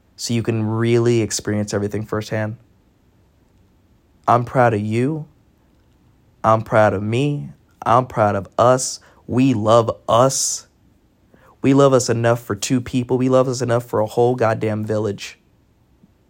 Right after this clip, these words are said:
And now that we've got that proper mindset put in place,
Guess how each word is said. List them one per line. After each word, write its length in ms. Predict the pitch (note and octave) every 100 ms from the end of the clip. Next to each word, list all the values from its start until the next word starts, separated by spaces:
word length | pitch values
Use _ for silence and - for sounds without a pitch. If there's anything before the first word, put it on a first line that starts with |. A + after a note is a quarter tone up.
| _ _ _ _ _ _ -
And 240 | C3 B2+
now 220 | A#2+ B2
that 140 | C3+ C3
we've 240 | C3 A#2+
got 380 | B2 A2+ A2+ -
that 240 | A#2 A2+
proper 420 | - B2+ A2+ A2+ A2+
mindset 560 | G#2+ G#2 G#2+ G#2+ F#2
put 240 | - B2 -
in 100 | F2+
place, 600 | - G#2+ G2+ - -